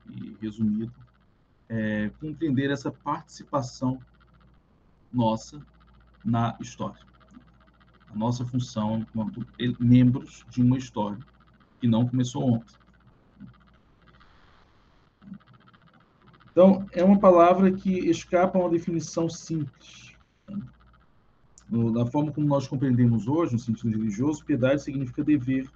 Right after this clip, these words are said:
amor e respeito devido a Deus, aos pais e às autoridades.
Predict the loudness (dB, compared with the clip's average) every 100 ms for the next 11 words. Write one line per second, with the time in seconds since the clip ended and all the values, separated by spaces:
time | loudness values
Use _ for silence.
0 | _ _ _ -2 0 0 -2 -4 _ _
1 | _ -4 0 0 -2 -4 -2 -4 -10 -20
2 | -20 _ _ 0 2 2 2 0 2 2
3 | 0 -2 -8 -20 _ _ _ _ _ -4
4 | -2 -2 -4 -2 -2 -4 -10 -20 _ _
5 | _ -6 0 2 2 2 -2 -2 -4 -4
6 | -4 -6 -12 -20